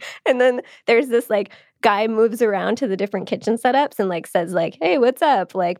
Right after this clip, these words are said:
blah, blah, blah, and makes small talk. And he said to the guy, and he's, like, in the middle of, like, frying onions and something, 'cause it's, like, really fast paced and timed, and you have to, like, be, move really quickly and not get distracted.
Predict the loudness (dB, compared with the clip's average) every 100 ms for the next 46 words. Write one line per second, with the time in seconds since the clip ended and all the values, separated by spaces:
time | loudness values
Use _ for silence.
0 | -4 -2 0 0 0 0 -4 -8 -6 -6
1 | -4 -2 -2 -2 -4 -2 -2 0 -2 -2
2 | -6 _ _ 2 2 2 0 0 0 0
3 | -2 -2 -2 0 2 2 2 2 0 -2
4 | -2 -4 -4 -6 -6 -4 -2 -2 -4 -2
5 | -2 -2 -2 -2 -6 -6 -8 -4 0 2
6 | 0 -2 -2 -4 -4 -4 -4 -6 -6 -4
7 | -4 -2 -2 0 -2 -4 -6 -6 -4 -4
8 | -4 -4 -8 -6 0 0 0 0 0 -2
9 | 0 0 0 -2 -6 -8 -8 -10 -4 -4
10 | 0 -2